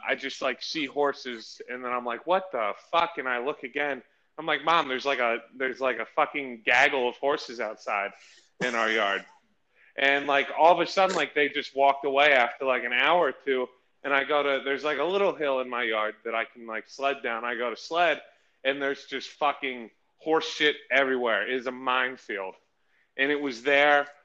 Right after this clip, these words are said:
forever until, like, two weeks later, I got tired of it, and I just started shoveling it and throwing it into the woods. So that's the problem with horses, but they are cool,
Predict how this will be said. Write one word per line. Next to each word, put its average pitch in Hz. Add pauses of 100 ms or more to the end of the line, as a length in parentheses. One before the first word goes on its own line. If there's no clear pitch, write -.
forever 139
until, 131
like, 120 (640)
two 196
weeks 175
later, 139
I 117
got 120
tired 135
of 113
it, 110 (460)
and 123
I 127 (160)
just -
started 131
shoveling 135
it 107
and 113 (120)
throwing 131
it 120
into 120
the 110
woods. 107 (760)
So 104 (140)
that's 143
the 147
problem 131
with 117
horses, 110
but 165 (400)
they 123
are 123
cool, 104